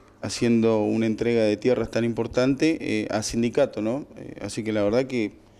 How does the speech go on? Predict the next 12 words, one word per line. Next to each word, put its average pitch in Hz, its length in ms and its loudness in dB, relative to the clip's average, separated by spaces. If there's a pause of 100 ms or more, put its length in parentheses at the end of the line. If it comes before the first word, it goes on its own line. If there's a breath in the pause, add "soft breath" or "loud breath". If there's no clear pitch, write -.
(340 soft breath)
muy 123 180 2
agradecido, 117 540 4
un 123 100 4
gesto, 107 880 0
eh, 92 240 -6
enorme, 143 320 2
un 113 100 -2
gesto 117 260 -4
muy 117 180 0
positivo 117 500 -2
y 131 40 0
bueno, 113 280 -2